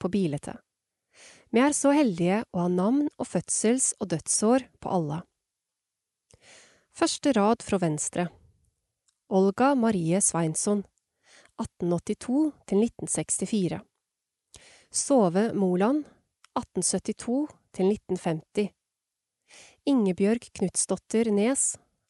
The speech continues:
atten åttiseks til nitten sekstiseks. Kjersti Venås, atten nittitre til nitten åttifire.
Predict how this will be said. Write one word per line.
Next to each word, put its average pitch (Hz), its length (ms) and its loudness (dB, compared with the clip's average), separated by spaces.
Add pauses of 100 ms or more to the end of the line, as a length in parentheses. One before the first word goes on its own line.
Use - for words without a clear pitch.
atten 196 320 -4
åttiseks - 720 -6 (140)
til 180 160 0
nitten - 280 -6
sekstiseks. - 840 -6 (1080)
Kjersti - 480 -4
Venås, 202 640 2 (420)
atten 175 300 -4
nittitre 196 580 -2 (320)
til 175 160 -2
nitten 170 320 -2
åttifire. 180 600 -4